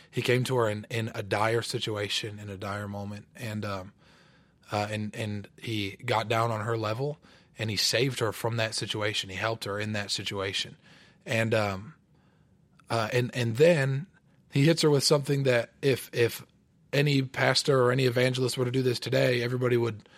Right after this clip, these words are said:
kick him out of the church because they'd think he was a heretic. He said, um, "Neither do I condemn you. Go and sin no more." And then he leaves. And that's the end of her story. And we don't know if she got radically saved and delivered from her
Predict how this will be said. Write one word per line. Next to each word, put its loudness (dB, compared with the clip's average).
kick 0
him 2
out 6
of 2
the -2
church 4
because -2
they'd 0
think -2
he -2
was -4
a -2
heretic. -2
He 0
said, 0
um, -6
"Neither -2
do -2
I -2
condemn -4
you. -4
Go -2
and -6
sin -4
no -6
more." -8
And -2
then 2
he 0
leaves. 0
And -2
that's 4
the 4
end 2
of -4
her 0
story. -2
And 2
we 8
don't 2
know 4
if 2
she 2
got 0
radically 0
saved 2
and -2
delivered 0
from -2
her 2